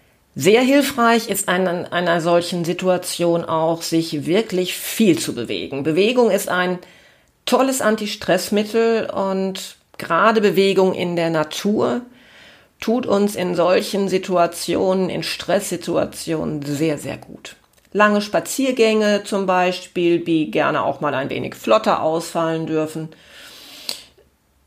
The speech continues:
Oder eben auch sich mal im Fitnessstudio richtig auszupowern, sind gute Möglichkeiten, um die eigenen Anspannungen abzubauen. Ja, und schließlich mach dir bewusst,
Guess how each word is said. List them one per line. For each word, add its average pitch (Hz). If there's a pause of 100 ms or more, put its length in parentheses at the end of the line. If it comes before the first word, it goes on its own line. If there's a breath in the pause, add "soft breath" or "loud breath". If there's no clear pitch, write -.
(380)
Oder 202
eben 180
auch 165
sich 165
mal 156
im 151
Fitnessstudio 185
richtig 175
auszupowern, 180
sind 156
gute 208
Möglichkeiten, 170
um 147
die 143
eigenen 156
Anspannungen 143 (420 loud breath)
abzubauen. - (1400)
Ja, 156
und 160
schließlich 180
mach 208
dir 226
bewusst, 196